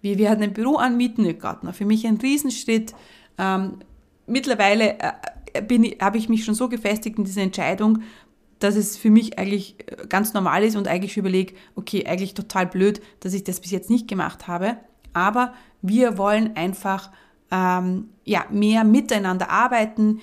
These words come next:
Ich will auch weg von diesem Homeoffice-Arbeiten ständig, ja, ähm, ich möchte einfach eine klare Linie ziehen, auch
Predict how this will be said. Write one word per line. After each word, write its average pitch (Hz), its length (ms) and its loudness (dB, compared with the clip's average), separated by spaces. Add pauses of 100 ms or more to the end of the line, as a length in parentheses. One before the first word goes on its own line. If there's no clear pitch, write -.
(200)
Ich - 160 -8
will 262 260 2
auch 196 220 -4
weg 208 380 -2 (240)
von 220 200 6
diesem 208 540 4 (360)
Homeoffice-Arbeiten 214 1300 0
ständig, 214 760 2 (260)
ja, 208 380 2 (280)
ähm, 202 540 -2
ich 214 140 -4
möchte 214 300 2
einfach 202 380 -4
eine 202 240 0
klare 214 380 -2
Linie 226 480 4
ziehen, 196 440 -6
auch 185 320 -2